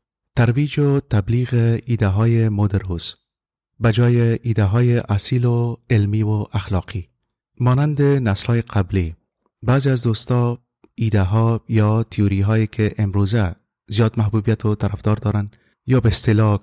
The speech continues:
کش دارن، غیر انتقادی، ماشینی تولید و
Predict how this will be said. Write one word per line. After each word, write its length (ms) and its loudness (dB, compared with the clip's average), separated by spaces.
کش 260 0
دارن، 400 0
غیر 260 2
انتقادی، 880 -2
ماشینی 500 0
تولید 420 -2
و 240 0